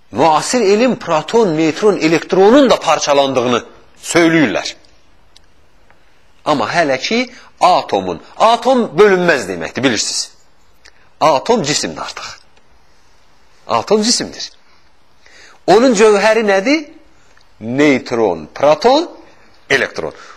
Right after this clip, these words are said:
Bu üçü cövhərdir. Oldu mu? Bu üçü birləşdi, atom artıq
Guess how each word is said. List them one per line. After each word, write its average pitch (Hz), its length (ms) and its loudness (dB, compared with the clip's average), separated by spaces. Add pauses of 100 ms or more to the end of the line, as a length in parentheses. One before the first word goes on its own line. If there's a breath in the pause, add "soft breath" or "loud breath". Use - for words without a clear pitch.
(180 loud breath)
Bu 269 160 6
üçü 330 560 0 (180)
cövhərdir. 135 720 2 (1500)
Oldu 233 260 4
mu? 151 120 0 (1400 soft breath)
Bu 190 160 0
üçü 113 240 -4
birləşdi, 156 840 0 (320)
atom 185 360 2
artıq 262 320 0